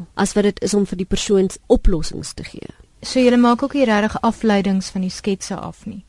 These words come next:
Speaker 1: Daar is afleidings in die sin van om vir die mense, ehm,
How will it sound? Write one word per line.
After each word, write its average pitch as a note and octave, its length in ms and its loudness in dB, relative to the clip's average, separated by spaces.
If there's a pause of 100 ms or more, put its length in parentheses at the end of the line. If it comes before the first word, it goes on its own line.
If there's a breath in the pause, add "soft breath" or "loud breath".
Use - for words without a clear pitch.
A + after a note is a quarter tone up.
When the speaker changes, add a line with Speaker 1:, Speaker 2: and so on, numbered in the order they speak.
Speaker 1:
Daar C#4 200 6
is D#4 140 -2
afleidings D4+ 840 4
in C#4+ 140 4
die D4+ 120 8
sin C4 420 2
van G3+ 420 2
om G3+ 260 4 (200)
vir - 280 0
die C#4+ 120 4
mense, A3+ 480 4
ehm, F3+ 480 0